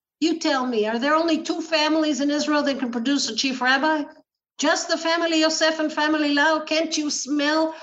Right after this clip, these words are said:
all the way to Brazil that this is corruption? And in between these two rabbis, there was Rabbi Metzger, who served eleven years, eleven months in jail for bribery.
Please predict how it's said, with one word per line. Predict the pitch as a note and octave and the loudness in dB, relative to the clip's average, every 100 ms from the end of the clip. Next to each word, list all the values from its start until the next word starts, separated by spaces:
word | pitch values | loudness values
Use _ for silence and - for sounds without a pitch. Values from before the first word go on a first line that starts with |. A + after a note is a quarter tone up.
| - - | -14 -2
all | D4 D#4+ | 2 2
the | D#4 | 4
way | D#4 D#4 | 2 2
to | D4+ A#3 | 2 2
Brazil | C#4 C#4 G#3+ C#4 C#4+ C#4+ | 2 2 0 0 0 -2
that | C4+ | -4
this | C4+ C4 | -4 -4
is | C4+ | -4
corruption? | - B3+ C4 - D#4 D4+ - | -2 -2 -2 -2 -6 -8 -4
And | D#4 D#4+ | 0 2
in | G4+ | 4
between | G#4 G4+ F#4+ F#4+ D#4+ C#4+ C#4+ - - _ | 4 2 2 2 4 2 -2 -6 -20 _
these | A3 D#4+ D#4+ | 2 2 2
two | D#4+ D4+ | 0 4
rabbis, | D4+ D4 F4 F4+ E4+ | 4 4 2 0 -2
there | C#4+ C4 | -2 -2
was | C4+ C#4 C#4 | 0 -2 0
Rabbi | C4 B3 A#3 A#3+ | -2 0 -2 0
Metzger, | E4+ G#4+ - B3 C4 C#4+ C#4 - | -2 -2 -4 -4 -2 -2 -4 -4
who | F4+ | -2
served | - E4 D#4+ D#4+ E4 | 2 4 4 4 2
eleven | D#4 C#4 C4 D4+ | 2 2 2 2
years, | C#4 D4 D4 - - | 2 2 0 -6 -8
eleven | C4+ C#4 C#4+ D4+ D4 | -4 0 0 2 2
months | C#4 D4 D#4 - - - - | 2 2 0 -4 -8 -12 -2
in | D4+ B3+ | 0 0
jail | A3 D4+ C#4+ C#4 C#4 C#4 - - | 0 2 4 4 2 0 -6 -10
for | - A3+ | -4 -2
bribery. | C4 C#4 C4 A3+ G3 F#3+ G3 | 0 2 2 0 -2 -4 -12